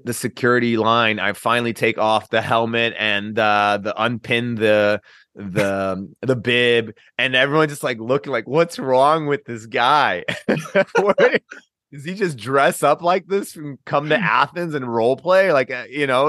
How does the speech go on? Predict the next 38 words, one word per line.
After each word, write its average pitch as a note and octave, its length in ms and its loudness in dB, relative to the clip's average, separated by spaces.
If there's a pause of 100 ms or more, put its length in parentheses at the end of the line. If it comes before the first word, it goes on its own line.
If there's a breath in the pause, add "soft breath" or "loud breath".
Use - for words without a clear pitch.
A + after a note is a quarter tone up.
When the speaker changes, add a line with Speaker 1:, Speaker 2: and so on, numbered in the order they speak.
Speaker 1:
like, B2+ 380 0
<laughs> - 40 -4
I F#3 160 0
just, E3 280 -6 (540 soft breath)
I D3+ 140 2
look D#3+ 180 2
like C#3+ 320 0 (240)
a C3+ 80 0
guy C#3 240 2
that C3 120 -2
you B2+ 140 -2
would C3 140 -2
want B2+ 400 2
to B2+ 100 -8
pull A2+ 260 -2
over G#2+ 260 2
in G2 60 -8
security G#2+ 420 -4
and G2 60 -6
be F#2+ 60 -6
like, G2 180 -4
"This G#2 200 -2
guy G2+ 260 0
is F#2 220 -6
not G#2 400 0
Speaker 2:
Of E3+ 160 -2
Speaker 1:
a - 80 -8
Speaker 2:
course, D#3+ 240 0
Speaker 1:
safe G2+ 80 -4
person B2 400 0
on - 120 -2
this F2+ 140 -6
Speaker 2:
suspicious. - 80 -4
Speaker 1:
flight." F2+ 240 -2 (100)
<laughs> D3+ 60 0
Yeah, E3+ 220 2 (280)
this B3+ 200 0
guy's B3+ 520 0